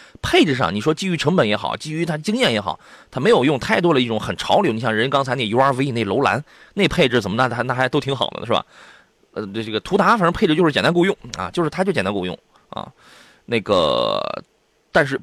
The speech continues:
也不失是一台，在这个价位，按你要求来讲是一台好车，你可以自己去看啊。Last Fans，然后他说家里二孩儿，父母健在，我呢想买一台M P V，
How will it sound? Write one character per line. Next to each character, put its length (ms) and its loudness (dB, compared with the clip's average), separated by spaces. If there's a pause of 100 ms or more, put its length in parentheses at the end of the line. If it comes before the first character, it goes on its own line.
也 200 6
不 160 0
失 160 2
是 240 -2
一 80 0
台， 220 -2
在 180 -2
这 100 -4
个 60 -2
价 140 2
位， 200 -2 (240)
按 220 0
你 120 -6
要 140 4
求 120 -4
来 100 2
讲 160 -6
是 140 -2
一 40 0
台 120 -2
好 120 -10
车， 160 -14 (260)
你 60 -12
可 140 -10
以 20 -10
自 60 -10
己 80 -12
去 80 -20
看 180 -14 (180)
啊。 120 -20 (680)
Last 180 2
Fans， 320 2
然 80 2
后 80 0
他 80 2
说 120 4
家 160 2
里 320 0
二 140 2
孩 140 -2
儿， 240 2
父 160 -4
母 240 -4
健 200 2
在， 220 2
我 140 -4
呢 100 0
想 160 0
买 160 -2
一 20 -4
台 100 -6
M 200 -2
P 140 -2
V， 200 -2